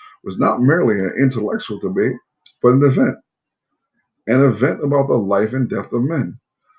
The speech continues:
Observing the rise of Hitler during the nineteen thirties,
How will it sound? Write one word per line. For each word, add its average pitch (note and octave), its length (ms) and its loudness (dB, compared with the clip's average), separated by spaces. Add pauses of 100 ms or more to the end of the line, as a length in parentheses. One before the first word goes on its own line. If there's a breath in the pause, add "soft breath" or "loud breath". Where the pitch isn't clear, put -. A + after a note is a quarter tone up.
(180 soft breath)
Observing D#3 580 2
the C#3+ 100 0
rise B2+ 500 -2
of G2 180 -6
Hitler A2+ 340 -6
during G2+ 260 -6
the F#2+ 60 -6
nineteen A2+ 520 -6
thirties, G2+ 400 -6